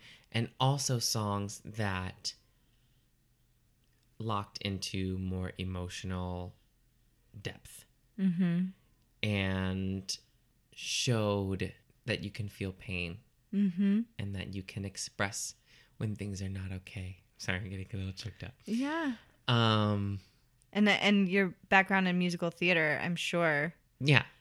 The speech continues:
Speaker 1: totally
Speaker 2: helped
Speaker 1: helps
Speaker 2: with
Speaker 1: with
Speaker 2: that.
Speaker 1: that. <laughs> Um, you know, I, there are lots of people who identify with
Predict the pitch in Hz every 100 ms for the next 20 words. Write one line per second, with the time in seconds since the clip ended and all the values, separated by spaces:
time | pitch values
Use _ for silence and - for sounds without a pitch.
0 | - 139 139 120 107 98 143 107 123 269
1 | - 240 - 233 202 190 233 185 233 -
2 | - - - - - - - - - -
3 | - - - 131 117 104 101 98 92 92
4 | - _ _ _ _ _ _ _ _ _
5 | _ _ _ _ _ _ _ _ _ _
6 | _ _ _ _ _ _ _ - 120 98
7 | 110 - - 101 98 - - _ _ _
8 | _ _ _ - _ _ _ _ _ _
9 | _ - 120 123 139 160 - - 92 98
10 | 92 92 - 95 92 92 90 90